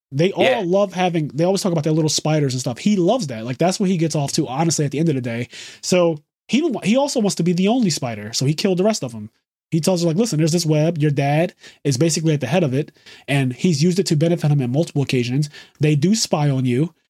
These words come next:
Speaker 1: and, uh, I think that we should eliminate it going forward." And, and now, once that's eliminated, now he doesn't have any competition. It's like, "Well, I'm the only spy now," and that's what he wanted. And,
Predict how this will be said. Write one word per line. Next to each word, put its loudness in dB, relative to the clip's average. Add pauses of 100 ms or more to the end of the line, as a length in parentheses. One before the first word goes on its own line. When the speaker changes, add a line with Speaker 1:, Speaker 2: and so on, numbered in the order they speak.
(300)
Speaker 1:
and, 2
uh, -2
I 0
think 2
that 2
we 2
should 0
eliminate 0
it -14
going 0
forward." -2
And, -10 (320)
and -2
now, 2
once 0
that's 0
eliminated, 0 (380)
now 2
he 2
doesn't 0
have 2
any 0
competition. 0
It's -2
like, 0
"Well, 0
I'm 0
the 0
only 0
spy -2
now," -6
and -2
that's 0
what 0
he 0
wanted. -2
And, -4